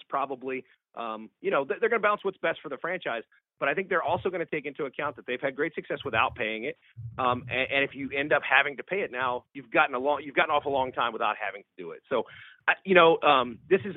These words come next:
a, much like the Paul George situation. I think it's dangerous to say, like, "I think he'll do this," or, "I think he'll do that," because we don't know. We don't know the inner workings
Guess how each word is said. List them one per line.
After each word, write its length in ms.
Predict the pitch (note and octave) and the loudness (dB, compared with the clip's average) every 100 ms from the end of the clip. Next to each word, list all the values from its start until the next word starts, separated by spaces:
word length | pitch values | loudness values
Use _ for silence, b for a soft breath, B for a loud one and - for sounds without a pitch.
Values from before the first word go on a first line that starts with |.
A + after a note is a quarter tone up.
| D3 | -8
a, 60 | |
much 240 | D3 E3 F#3+ | 0 2 2
like 140 | E3+ | 0
the 80 | D3+ | -2
Paul 220 | C#3 B2 | -6 -6
George 260 | B2 F#3 G3 | -4 -6 -6
situation. 540 | C#3+ C3+ A2+ G#2+ A2+ G#2 | -10 -8 -6 -6 -12 -10
I 100 | C#3 | -8
think 120 | G3+ | -8
it's 120 | F3 _ | -10 _
dangerous 480 | B2 C3+ D3 D#3 D3 | -6 -6 -6 -6 -6
to 80 | C#3 - | -10 -10
say, 160 | B2 A2 | -8 -6
like, 140 | G2 - | -8 -4
"I 160 | A2 | -4
think 240 | - B2+ B2 | -4 -10 -10
he'll 160 | C3+ B2 | -12 -10
do 200 | A2+ A2+ | -10 -8
this," 240 | G#2 A2 - | -4 -4 -4
or, 100 | F#2+ | -4
"I 120 | G2+ | -4
think 220 | G#2+ A#2+ - | -4 -8 -10
he'll 100 | A#2+ | -10
do 160 | A2+ | -6
that," 240 | A2+ C#3 - b b - | 0 0 0 b b -2
because 220 | F#3+ F#3+ | 0 2
we 100 | G#3+ | 4
don't 160 | D#3 B2 | 4 2
know. 140 | A2 | 0
We 100 | D#3 | 2
don't 100 | D#3+ | 2
know 120 | B2+ | 0
the 160 | A#2 A2 | -2 -6
inner 160 | A2 A2 | -6 -4
workings 440 | G#2+ - A2+ | -6 -8 -14